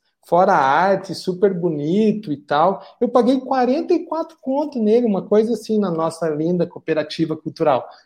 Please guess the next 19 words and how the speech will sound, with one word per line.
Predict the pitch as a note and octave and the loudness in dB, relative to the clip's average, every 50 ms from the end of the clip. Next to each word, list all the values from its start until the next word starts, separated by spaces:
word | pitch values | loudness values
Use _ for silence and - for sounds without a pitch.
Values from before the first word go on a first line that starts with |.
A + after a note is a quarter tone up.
| - _ _ _ _ _ _ | -20 _ _ _ _ _ _
Como | - - D#4+ F#4 F4+ | 0 2 2 2 2
que | - | 4
você | - F#4 | 6 6
vai | F4+ F4+ F#4 E4 | 6 8 6 4
dizer | C#4+ C4+ D#4 D#4 | 6 6 6 6
que | - - - B3 C4+ | 4 4 4 6 6
isso | D4 C#4 - E4 | 6 6 2 -2
aqui | - - - A3+ - | -4 -2 -2 -4 -4
qua-, | - - A3 G#3+ - - _ - - | 0 -2 -2 -2 -2 -10 _ -20 -10
seria, | - - B3 B3 C#4+ F4+ E4+ | 0 2 6 8 8 8 8
mas | D#4 D4+ C#4 A#3+ | 6 4 4 2
se | - A#3 | -2 -2
você | A#3 A#3 A3+ - C4+ | -2 -2 0 0 0
dividir | C4 C#4 C4+ C#4 G#3 F#3+ C#4 C4+ - | 0 2 2 2 4 2 2 2 2
por | - C#4+ A3 F#3 - - | 0 -2 -2 -2 -6 -2
página, | - E3+ E3+ G3 B3 D#4 D#4 C4 A3+ G#3+ G3 F3 F3+ - - F3+ E3 | 0 0 2 2 2 0 0 0 0 0 -2 -2 -4 -6 -10 -12 -4
veja | F#3 C#4 D4+ E4 D#4 | -2 -2 0 -2 -4
quanto | - - E4 D#4+ - C4+ | -4 -6 -10 -8 -6 -6
dá. | B3+ D4 F4+ F#4+ | -4 -4 -6 -6